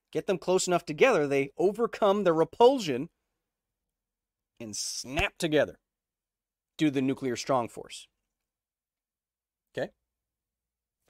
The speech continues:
How long is three football fields only proper units? Oh, that's why everyone was saying that. Yes, sorry.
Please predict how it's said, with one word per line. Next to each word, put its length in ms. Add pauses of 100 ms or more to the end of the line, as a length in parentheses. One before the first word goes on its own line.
(280)
How 120
long 260
is 100
three 240
football 400
fields 360
only 240
proper 340
units? 520
Oh, 380
that's 220
why 180
everyone 240
was 140
saying 220
that. 140 (200)
Yes, 280
sorry. 320